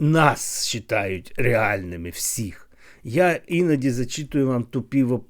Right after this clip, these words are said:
питання, да? Ну, не знаю, можливо, це спеціально, е,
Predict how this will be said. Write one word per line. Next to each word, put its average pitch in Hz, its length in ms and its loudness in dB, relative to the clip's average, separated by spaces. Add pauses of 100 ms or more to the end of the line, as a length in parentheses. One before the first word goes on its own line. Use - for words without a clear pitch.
питання, 90 600 -2
да? 151 260 -2 (360)
Ну, 139 1160 -6
не 143 160 -2
знаю, 127 300 0
можливо, 123 400 2
це 107 400 -4
спеціально, 139 800 0
е, 110 160 -6